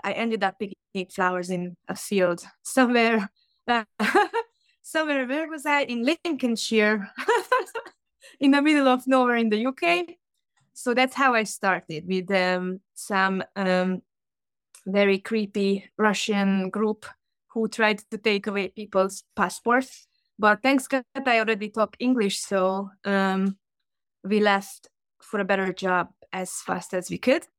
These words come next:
And, uh, I ended up working in a flower factory, then for Tesco. And we had this opportunity after, like,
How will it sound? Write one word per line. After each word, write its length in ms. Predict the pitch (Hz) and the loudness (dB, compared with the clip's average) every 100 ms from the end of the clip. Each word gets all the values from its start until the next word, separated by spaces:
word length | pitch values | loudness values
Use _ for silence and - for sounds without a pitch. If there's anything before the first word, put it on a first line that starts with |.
| _ _ _ _ _ _ _ _ _ | _ _ _ _ _ _ _ _ _
And, 460 | 202 202 202 202 208 | 0 2 4 2 2
uh, 60 | 208 | 0
I 120 | 196 | 0
ended 220 | 202 190 | 0 0
up 160 | 185 185 | 0 0
working 300 | 202 190 190 | -6 -4 -8
in 60 | 170 | -8
a 40 | |
flower 320 | - 294 294 | 0 4 4
factory, 720 | 269 277 269 - 269 262 269 - - | 4 -2 -2 0 2 2 0 -4 -6
then 240 | 196 190 | -6 -6
for 480 | - 196 185 185 202 _ - | -6 -2 0 -2 -6 _ -2
Tesco. 640 | 269 - - 262 262 254 - _ _ _ _ - | -2 0 4 6 6 2 -6 _ _ _ _ -2
And 540 | 220 214 214 214 202 214 | 0 2 0 -2 -4 -4
we 160 | 226 | -4
had 200 | 208 226 | 0 -2
this 160 | 208 220 | -2 -6
opportunity 760 | 196 240 247 233 208 214 202 | -2 -2 0 -2 -2 -2 -2
after, 440 | 196 202 - 202 196 | 0 -2 -2 -2 0
like, 400 | 190 185 185 | 2 0 -4